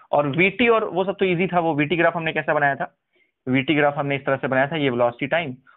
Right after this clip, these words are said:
और ये throughout जो है expression negative and constant है। इनिशियल velocity कुछ ना कुछ है, इसलिए वो वहां से शुरू हुआ है, ठीक है? ऊपर से शुरू हुआ, इसलिए, अ, वो कुछ ना कुछ इनिशियल वेलोसिटी और एटी graph भी हमने बनाया था। एटी graph तो इस तरह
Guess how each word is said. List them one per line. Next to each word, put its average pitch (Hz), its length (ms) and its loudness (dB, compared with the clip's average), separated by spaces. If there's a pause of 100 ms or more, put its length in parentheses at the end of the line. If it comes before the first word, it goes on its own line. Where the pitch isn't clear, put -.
(140)
और 190 80 2
ये 196 80 4
throughout 185 400 4
जो 175 120 2
है 170 60 4
expression 160 360 -6
negative 135 260 -4
and 127 140 -8
constant - 280 -14
है। - 120 -20
इनिशियल 151 300 -4
velocity 160 280 0
कुछ 156 160 -4
ना 156 80 -4
कुछ 156 200 -6
है, 156 60 2
इसलिए 147 160 -6
वो 151 80 0
वहां 139 160 2
से 139 100 -10
शुरू 123 200 -6
हुआ 120 160 -8
है, - 80 -16 (480)
ठीक 190 120 0
है? 143 220 -6 (460)
ऊपर 147 260 -2
से 143 80 0
शुरू 120 180 2
हुआ, 113 140 2
इसलिए, 143 440 -2
अ, 147 80 -4
वो 127 140 -4
कुछ 151 160 -4
ना 147 60 0
कुछ 139 120 -2
इनिशियल 151 240 -2
वेलोसिटी 190 200 0
और 214 220 2
एटी 180 220 0
graph 185 200 4
भी 175 80 -2
हमने 180 140 -2
बनाया 180 180 -2
था। 220 100 -4
एटी 156 240 -4
graph 160 200 2
तो 156 60 -6
इस 135 80 -10
तरह 135 100 -14